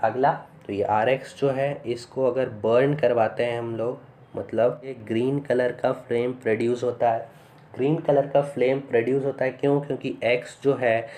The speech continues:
वो सीयू wire के साथ जो है वो react कर जाता है and इसीलिए जो है वो green color produce करता है। And इसको बोलते हैं हम लोग, इस test को बोलते हैं हम लोग Bilstein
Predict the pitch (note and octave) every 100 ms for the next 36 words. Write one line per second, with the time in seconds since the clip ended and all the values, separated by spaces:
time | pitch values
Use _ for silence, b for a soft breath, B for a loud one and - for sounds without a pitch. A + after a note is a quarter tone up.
0 | B B - C3+ B2 A#2+ B B - -
1 | - E3 F3+ G3 D3 B2 B2+ C3+ C3+ C3
2 | - A#2 B2 - A2+ A#2 A2+ A#2 C#3+ A#2
3 | A2 A#2 A#2+ - - - F2+ G2 - G2
4 | G2+ - - A2 A2 - B2 C3 C3+ B2+
5 | B2 A#2+ A2 C#3+ A3 - - - A2 A2
6 | B2+ C3+ - G#2 G2 B2 D3+ - - A2+
7 | B2 D#3 D#3 B2 A#2+ B2+ B2+ C#3 C#3+ B
8 | B B A2 B2 D3 D3+ E3+ D#3+ C3+ B2+
9 | B2 B2+ B2 A#2 A2 A2+ A#2+ - A#2+ C#3+
10 | D3+ - C3 A#2+ A2 G#2+ A2+ A2 G#2+ A2
11 | A2+ A2 C3 C3+ C#3 - C#3 C#3